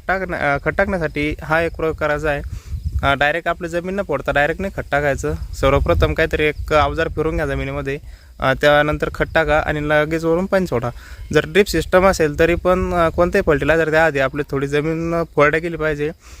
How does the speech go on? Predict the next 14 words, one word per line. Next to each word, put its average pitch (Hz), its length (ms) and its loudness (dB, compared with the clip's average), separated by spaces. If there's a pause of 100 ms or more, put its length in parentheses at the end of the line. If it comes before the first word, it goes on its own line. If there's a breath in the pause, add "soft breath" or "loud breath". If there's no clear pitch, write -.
(180 loud breath)
अ, 135 140 0
जमिनीमध्ये 160 480 2
थोडं, 151 360 2 (160)
अ, 143 320 2 (920 loud breath)
जे 151 60 4
नॅचरल 160 440 0
हवा 147 240 0
आहे 131 140 0
ही 139 220 -10
हवा 135 300 2
थोडी 147 220 -2
खेळती 139 240 0
राहिली 151 200 2
पाहिजे 147 380 -2